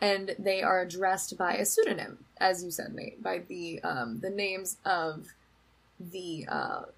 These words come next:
the characters from the game, right? So we have, um, uh, we're, all the characters come to the house, and in the first scene, we're greeted by Wadsworth,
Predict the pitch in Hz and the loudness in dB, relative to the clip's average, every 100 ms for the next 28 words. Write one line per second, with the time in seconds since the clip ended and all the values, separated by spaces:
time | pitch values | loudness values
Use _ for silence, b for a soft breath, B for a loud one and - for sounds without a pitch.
0 | - 208 196 165 170 170 165 165 160 151 | -4 -2 2 2 2 0 -2 -4 -4 -6
1 | - - - _ 190 175 - _ B B | -8 -12 -18 _ 0 0 0 _ B B
2 | B - 233 202 202 196 190 180 180 175 | B 2 6 6 4 0 0 2 2 2
3 | - 185 160 143 123 - _ _ _ _ | 0 2 2 -4 -8 -12 _ _ _ _
4 | _ _ _ _ - - _ 208 196 175 | _ _ _ _ -12 -12 _ 2 4 4
5 | 165 - - 196 233 214 - 254 330 311 | 4 2 -4 4 6 6 8 6 6 4
6 | 269 254 262 254 226 - _ _ _ _ | 4 6 4 4 0 -10 _ _ _ _
7 | - 269 285 269 233 196 170 175 202 190 | 2 6 6 6 2 4 4 4 -2 -6
8 | 202 254 269 - 247 220 208 196 175 185 | -4 -2 0 2 4 4 2 -2 -2 -2
9 | 175 165 160 160 151 156 - 139 - - | 0 -2 -2 -2 -2 -4 0 0 0 -6